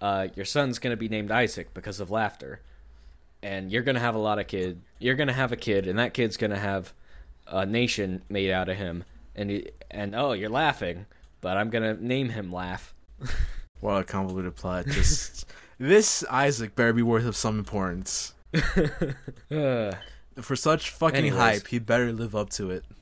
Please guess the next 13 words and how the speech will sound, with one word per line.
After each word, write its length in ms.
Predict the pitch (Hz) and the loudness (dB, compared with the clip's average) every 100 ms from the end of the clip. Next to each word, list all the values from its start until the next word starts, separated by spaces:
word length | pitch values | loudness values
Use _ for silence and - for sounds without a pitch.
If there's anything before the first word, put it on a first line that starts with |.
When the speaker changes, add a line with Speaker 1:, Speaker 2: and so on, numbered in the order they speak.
| - | -6
Speaker 1:
Uh, 440 | 175 151 127 95 85 - - - | 0 0 0 -2 -8 -12 -12 -8
yeah. 220 | 87 87 - - - - - - - - - 127 | -8 -8 -10 -18 -20 -20 -20 -20 -20 -20 -10 -2
Anyways, 400 | 117 101 95 110 | 2 2 2 0
now 140 | 147 | 0
it's 100 | 156 | 2
time 160 | 160 147 | 2 2
for 140 | 113 | 4
Abraham 400 | 101 101 98 104 | 4 4 0 -2
to 140 | 92 95 | -4 -4
abuse 280 | 87 92 82 | -4 -6 -6
the 60 | |
slaves 380 | - 90 82 71 | -6 -4 -4 -6
again. 300 | 78 78 90 | -8 -6 -8